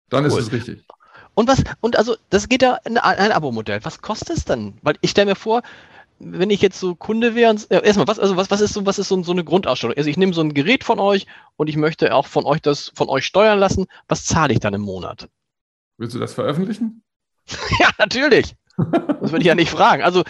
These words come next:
Speaker 2: äh, so
Speaker 1: Also
Speaker 2: ungefähr.
Speaker 1: unsere, unsere Bandbreite liegt zwischen fünfzig und hundert Euro im Monat. Also
Speaker 2: Ah, das ist
Speaker 1: klar,
Speaker 2: nicht
Speaker 1: wie ein, wie ein Handyvertrag. Das ist ziemlich vergleichbar mit einem Handyvertrag.
Speaker 2: Das ist aber wenig. Aber wie kriegt ihr das denn hin? Weil ihr müsst doch wahrscheinlich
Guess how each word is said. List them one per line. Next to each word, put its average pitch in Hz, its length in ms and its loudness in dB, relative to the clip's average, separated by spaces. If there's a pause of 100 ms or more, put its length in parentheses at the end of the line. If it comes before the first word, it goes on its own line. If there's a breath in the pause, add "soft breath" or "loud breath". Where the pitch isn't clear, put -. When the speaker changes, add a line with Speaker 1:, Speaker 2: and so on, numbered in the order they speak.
(280 loud breath)
Speaker 2:
äh, 160 60 -6 (160)
so 185 80 -10
Speaker 1:
Also 160 200 0
Speaker 2:
ungefähr. 135 320 2
Speaker 1:
unsere, 165 400 2 (240)
unsere 123 220 -2
Bandbreite 143 460 0
liegt 139 200 0
zwischen 131 240 -2
fünfzig 139 340 -2
und 123 80 0
hundert 123 180 -2
Euro 110 260 -2
im 104 80 -8
Monat. - 340 -10 (480)
Also 117 180 0
Speaker 2:
Ah, 147 40 0
das 117 60 -6
ist 110 80 -14
Speaker 1:
klar, 175 100 -2
Speaker 2:
nicht - 200 -6
Speaker 1:
wie 123 880 -6
ein, 202 380 2
wie 170 100 -2
ein 185 260 -2
Handyvertrag. 143 480 -4
Das 107 100 -10
ist - 120 -14
ziemlich 185 180 -2
vergleichbar 143 480 -2
mit 127 120 -6
einem 123 140 -6
Handyvertrag. 104 640 -8
Speaker 2:
Das - 140 -6
ist - 40 -4
aber 143 180 0
wenig. 170 320 2
Aber 143 140 0
wie 160 60 -8
kriegt - 240 0
ihr 190 60 8
das 180 100 2
denn 180 100 2
hin? 190 100 0
Weil 165 120 2
ihr 147 100 2
müsst 127 320 -10
doch - 160 -10
wahrscheinlich 131 560 -6